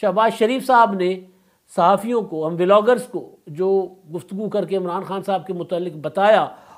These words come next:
और उसके बाद जो हुकूमत के इक़दामात सामने आ रहे हैं, वो बड़े ख़तरनाक हैं। हुकूमत यानी इदारों के,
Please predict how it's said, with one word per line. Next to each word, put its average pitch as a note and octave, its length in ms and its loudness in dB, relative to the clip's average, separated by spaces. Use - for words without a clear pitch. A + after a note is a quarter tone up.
और G#3+ 160 6
उसके G#3+ 220 6
बाद A3 380 8
जो A3+ 100 0
हुकूमत B3 680 -2
के C4 60 -4
इक़दामात G#3+ 720 4
सामने F#3+ 340 0
आ C#3 160 -2
रहे G#2 120 -16
हैं, G2+ 120 -20
वो G#3+ 140 6
बड़े A#3 140 4
ख़तरनाक D3+ 560 -4
हैं। A#2 180 -20
हुकूमत G#3 440 -2
यानी F#3+ 140 2
इदारों F#3+ 380 4
के, C3 220 -8